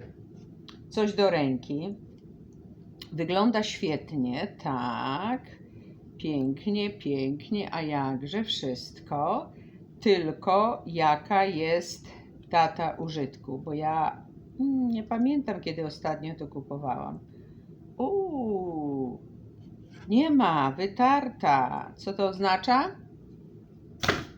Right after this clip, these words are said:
Śmietnik. Idziemy dalej. Diet Snapple Tea. I to jeszcze malinowa, kapitalna, wszystko super.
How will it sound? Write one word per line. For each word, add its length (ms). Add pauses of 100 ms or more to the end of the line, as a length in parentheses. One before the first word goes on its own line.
(640)
Śmietnik. 640 (720)
Idziemy 300
dalej. 400 (1300)
Diet 680
Snapple 960
Tea. 760 (520)
I 160
to 120
jeszcze 600 (500)
malinowa, 1400
kapitalna, 1120
wszystko 640
super. 1000